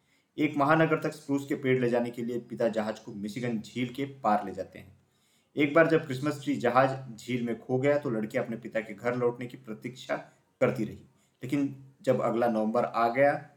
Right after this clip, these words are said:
तब एलजी, पर्ल और हेजल और उनकी माँ समझ गई कि उन्हें क्या करना होगा।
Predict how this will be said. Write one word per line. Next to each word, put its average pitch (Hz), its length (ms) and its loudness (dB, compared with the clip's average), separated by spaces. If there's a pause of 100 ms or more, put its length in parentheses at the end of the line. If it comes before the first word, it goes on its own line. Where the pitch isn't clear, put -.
(420)
तब 160 400 4
एलजी, 127 280 4
पर्ल 131 320 6
और 113 180 4
हेजल 117 240 2
और 131 340 -6
उनकी 104 220 -4
माँ 117 140 -2
समझ 113 320 -2
गई 131 200 -4
कि 113 60 -4
उन्हें 110 180 -6
क्या 101 120 0
करना 95 280 -8
होगा। - 380 -20